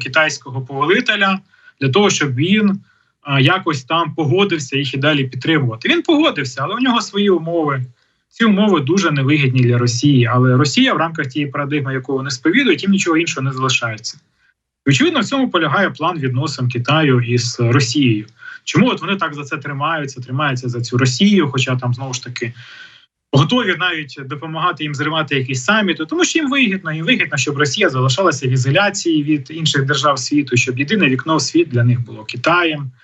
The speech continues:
щоб Китай одержував з цього всі вигоди і поступово повністю брав під контроль, е, все в Росії за борги, за те, що, знову ж таки, вони, е, будуть змушені за безцінь розпродавати всі свої ресурси.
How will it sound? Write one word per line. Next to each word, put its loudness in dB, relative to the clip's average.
щоб -4
Китай 2
одержував -2
з -8
цього -4
всі -4
вигоди 0
і 2
поступово 0
повністю 0
брав -2
під -18
контроль, -4
е, -10
все 0
в 0
Росії 2
за 4
борги, 0
за -4
те, 0
що, 0
знову 0
ж -2
таки, 2
вони, 4
е, 0
будуть 2
змушені 2
за 4
безцінь 0
розпродавати -2
всі -2
свої 2
ресурси. 0